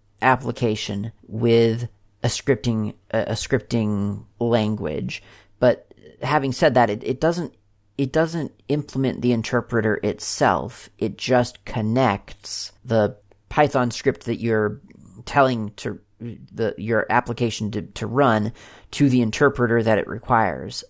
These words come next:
Apparently, again, I've never done this myself, but there you go.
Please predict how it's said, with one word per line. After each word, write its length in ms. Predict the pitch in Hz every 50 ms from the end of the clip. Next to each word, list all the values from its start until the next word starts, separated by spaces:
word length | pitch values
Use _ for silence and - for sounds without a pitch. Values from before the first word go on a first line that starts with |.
| _ _ -
Apparently, 720 | 127 - - - 160 135 123 113 - - - 85 87 90
again, 340 | - 117 123 123 95 - - -
I've 160 | - 107 123
never 180 | 127 139 131 135
done 160 | 113 120 110
this 160 | 104 101 -
myself, 460 | - 95 101 - - 87 67 - - _
but 240 | - 101 - - _
there 140 | - 127 120
you 160 | 117 120 113
go. 240 | 110 117 85 -